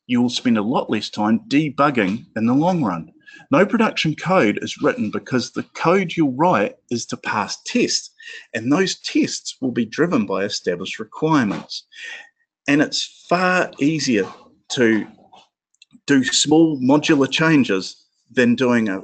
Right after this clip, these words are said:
whole raft of development and then doing the testing at the end.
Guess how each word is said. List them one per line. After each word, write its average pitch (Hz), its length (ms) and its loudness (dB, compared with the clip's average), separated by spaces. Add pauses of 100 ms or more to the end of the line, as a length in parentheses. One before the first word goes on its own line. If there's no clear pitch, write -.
(160)
whole 190 400 0
raft 127 420 2
of 107 140 -4
development 104 720 -2
and 104 120 -4
then 104 140 -2
doing 110 240 4
the 90 80 -2
testing 95 460 -6
at 90 100 -12
the 92 160 -8
end. 87 240 -8